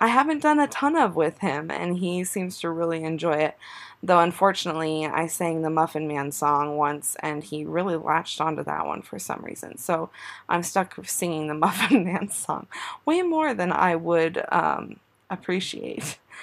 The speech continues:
But it's just very,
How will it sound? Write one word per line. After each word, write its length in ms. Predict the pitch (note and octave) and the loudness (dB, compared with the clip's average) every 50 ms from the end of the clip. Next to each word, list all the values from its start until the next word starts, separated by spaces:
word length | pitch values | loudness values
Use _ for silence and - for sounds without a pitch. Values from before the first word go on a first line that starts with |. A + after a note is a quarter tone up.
| - - - - _ - | -16 -16 -18 -16 _ -8
But 360 | F3 D#3+ D#3 C3+ - - - _ _ _ _ _ _ _ _ _ _ _ _ _ - - - _ | 4 6 6 6 6 2 -6 _ _ _ _ _ _ _ _ _ _ _ _ _ -20 -20 -18 _
it's 160 | - C4 A#3+ - | -8 -6 -4 -2
just 300 | C#4 C#4 - - - - | -2 -2 -2 -4 -8 -10
very, 460 | G#3 G3+ G3+ G3+ F#3+ F3+ F3 E3 - | -4 0 2 4 4 4 4 2 0